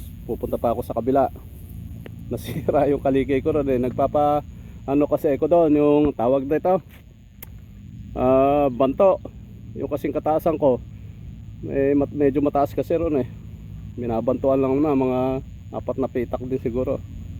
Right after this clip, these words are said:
Hmm, kaya pupunta pa ako doon sa, ah, bandang Pinuso. Kaya dumaan muna ako rito.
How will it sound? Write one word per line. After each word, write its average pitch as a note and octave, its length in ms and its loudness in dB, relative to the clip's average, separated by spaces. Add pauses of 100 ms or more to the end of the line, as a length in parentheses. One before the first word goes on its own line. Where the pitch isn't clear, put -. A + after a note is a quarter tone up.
(760)
Hmm, G#2+ 240 -6
kaya A2 340 2
pupunta A#2 380 -2
pa A#2+ 180 0
ako A#2 220 0
doon - 80 -4
sa, A#2+ 100 -2 (140)
ah, A#2+ 320 4
bandang A2+ 320 -2
Pinuso. A#2 500 0 (300)
Kaya C3 480 4 (480)
dumaan C3+ 400 2
muna C#3 240 4
ako C#3 160 0
rito. C3+ 240 2